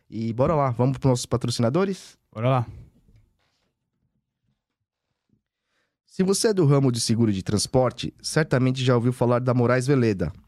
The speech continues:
Speaker 1: Temos o prazer de tê-la como nosso patrocinador. Hoje, a M V é líder de mercado no gerenciamento de risco e prevenção de perdas,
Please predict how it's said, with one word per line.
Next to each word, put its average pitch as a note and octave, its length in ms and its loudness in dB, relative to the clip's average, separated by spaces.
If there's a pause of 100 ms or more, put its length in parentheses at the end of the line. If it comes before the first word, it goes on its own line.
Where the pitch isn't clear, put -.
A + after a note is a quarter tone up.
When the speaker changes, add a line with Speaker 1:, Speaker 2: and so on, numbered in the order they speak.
(120)
Speaker 1:
Temos G#2 300 2
o G#2 40 0
prazer G2+ 300 0
de F#2 100 -6
tê-la G2 240 0
como F#2+ 240 -2
nosso C3 300 0
patrocinador. D#3 840 -2 (500)
Hoje, A2+ 480 2
a G#2 140 2
M G#2+ 160 0
V G#2+ 140 0
é G#2 80 2
líder A#2 280 0
de G#2 140 -2
mercado G#2 420 0
no G2+ 120 -2
gerenciamento G2 680 -4
de F2+ 100 -12
risco D3+ 460 -10
e C3+ 80 -8
prevenção C3 460 -2
de D3+ 120 -2
perdas, F#2+ 480 -4